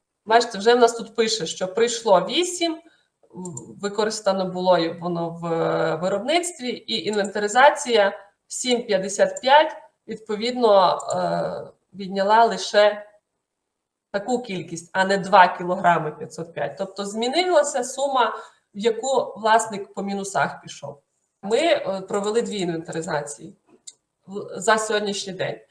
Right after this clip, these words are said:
Ми виділяємо ці дві інвентаризації і дивимося, що в сумі по ін-, всіх інвентаризаціях, які ми провели сьогодні, бо в нас тут, наприклад, інгредієнти, а тут готові страви,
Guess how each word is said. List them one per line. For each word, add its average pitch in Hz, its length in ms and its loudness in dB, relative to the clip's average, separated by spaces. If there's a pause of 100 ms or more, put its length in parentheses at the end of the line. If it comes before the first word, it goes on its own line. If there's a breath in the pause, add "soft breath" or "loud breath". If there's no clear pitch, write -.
(480 soft breath)
Ми 285 180 2
виділяємо 208 680 4
ці 233 160 -6
дві 196 180 -8
інвентаризації 185 1300 -4
і 285 80 -8
дивимося, 190 560 2
що - 220 0
в 233 80 -2
сумі 370 480 0
по 233 240 0
ін-, 220 120 0
всіх 240 380 -6
інвентаризаціях, 208 920 0
які 202 220 -8
ми 190 100 -4
провели 190 440 -2
сьогодні, 185 560 -2
бо 214 120 -4
в 220 40 -2
нас 220 260 2
тут, 240 180 -4
наприклад, 185 420 -4
інгредієнти, 240 680 -2
а 202 80 4
тут 208 180 -6
готові 208 360 -4
страви, - 480 -2